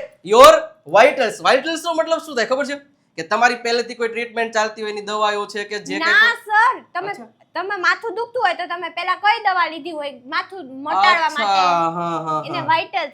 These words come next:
Speaker 2: કહેવાય.
Speaker 1: ઓકે, જોયું? મને નહોતું ખબર. આ મેડમ પાસે ડોક્ટરનું ભણ્યા એટલે એને ખબર હોય. હા, તો મતલબ હું ઈ ચેક કરીશ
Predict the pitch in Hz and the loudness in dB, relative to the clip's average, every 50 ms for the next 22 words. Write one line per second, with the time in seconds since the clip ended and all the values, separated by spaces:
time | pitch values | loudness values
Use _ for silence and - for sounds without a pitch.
0 | _ - 262 233 226 202 180 190 208 220 233 233 226 - - - 185 175 156 139 | _ -16 -16 -16 -12 -8 -4 -2 2 4 4 4 4 2 -2 -6 -4 -4 -4 -4
1 | 127 123 147 180 220 240 214 165 175 185 190 190 190 190 185 190 - 151 127 127 | -6 -8 -8 -6 -6 -6 -4 -2 -2 -2 -2 -2 -4 -6 -6 -8 -12 -14 -14 -10
2 | 131 135 139 143 160 165 175 180 180 170 165 160 165 175 180 - 190 185 175 175 | -8 -8 -8 -8 -8 -8 -8 -8 -8 -8 -8 -8 -8 -10 -10 -10 -10 -10 -10 -10
3 | 151 143 165 170 175 170 165 165 160 151 147 139 - - 147 151 135 117 113 _ | -10 -10 -8 -8 -6 -8 -8 -10 -10 -12 -16 -16 -16 -16 -16 -16 -16 -18 -20 _
4 | _ _ _ _ _ _ _ - - 175 160 - 180 196 214 233 226 220 240 247 | _ _ _ _ _ _ _ 0 2 2 2 0 -2 -2 0 0 0 2 2 2
5 | 247 269 269 269 269 277 277 269 - 277 277 302 302 294 - | 2 2 2 4 4 4 4 6 4 4 4 4 2 -2 -6